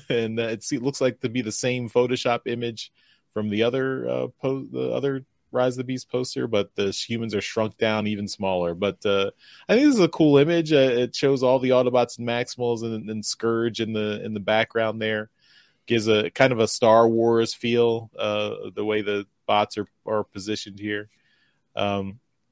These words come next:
and, uh, this is for, of course, the Chinese market. So, uh, in China, the, the, uh, movie is called Transformers: Rise of the Super Warriors. So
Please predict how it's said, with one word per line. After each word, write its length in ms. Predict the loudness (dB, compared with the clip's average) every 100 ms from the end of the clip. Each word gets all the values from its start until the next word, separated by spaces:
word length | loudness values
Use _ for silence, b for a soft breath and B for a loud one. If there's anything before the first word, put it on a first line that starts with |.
| _ -4
and, 340 | -2 -2 -2
uh, 320 | 0 2 0 -2
this 220 | -4 -4
is 120 | -4 -4
for, 380 | 0 4 4
of 160 | 2 -2
course, 220 | 0 0
the 80 | 0
Chinese 420 | 0 0 0 -4
market. 440 | -4 -6 -6 -8 -8
So, 340 | -6 -6 -8 _ b b b b -4
uh, 460 | 0 2 2 0 -4 -12 _ _ _
in 180 | -4 -2
China, 580 | 4 6 8 10 10 10
the, 420 | 8 4 4 2 -4 -12
the, 500 | -2 2 4 4 4
uh, 140 | 2
movie 320 | 2 0 0
is 100 | 0
called 260 | 4 4 4
Transformers: 640 | 2 2 0 -2 -4 -2
Rise 460 | 2 4 6 6 2
of 160 | -4
the 100 | -4
Super 460 | -4 -2 -2 0 0
Warriors. 880 | 2 2 2 0 -4 -10 -14 -14 -16 _ _
So 380 | _ -18 -16 -16